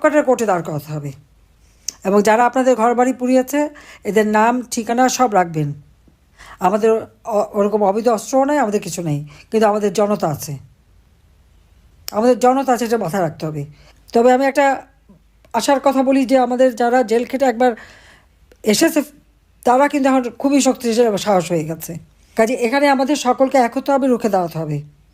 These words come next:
আর ওই শিক্ষকদের গায়ে যে হাত তুলেছে,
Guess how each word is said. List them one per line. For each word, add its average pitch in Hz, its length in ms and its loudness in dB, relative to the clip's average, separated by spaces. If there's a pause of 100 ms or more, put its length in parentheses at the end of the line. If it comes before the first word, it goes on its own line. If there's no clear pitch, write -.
(1040)
আর 220 220 2
ওই 220 80 2
শিক্ষকদের 277 640 0 (140)
গায়ে 240 240 2
যে 254 120 -2
হাত 240 240 0
তুলেছে, 262 460 -2